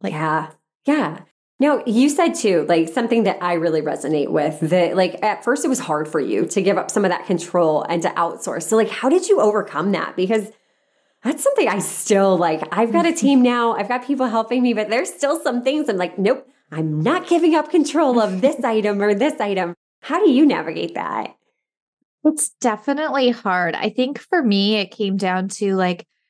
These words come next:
Speaker 1: what are some things that I'm not willing to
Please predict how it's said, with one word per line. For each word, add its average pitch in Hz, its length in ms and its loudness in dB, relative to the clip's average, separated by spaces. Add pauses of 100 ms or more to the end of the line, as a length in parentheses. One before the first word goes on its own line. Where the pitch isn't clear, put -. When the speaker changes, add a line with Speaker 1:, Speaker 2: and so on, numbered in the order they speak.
(500)
Speaker 1:
what 233 320 0
are 302 120 0
some 214 380 -2
things 190 500 -2
that 190 140 -2
I'm 185 220 -2
not 175 360 -2
willing 180 600 0 (180)
to 196 600 4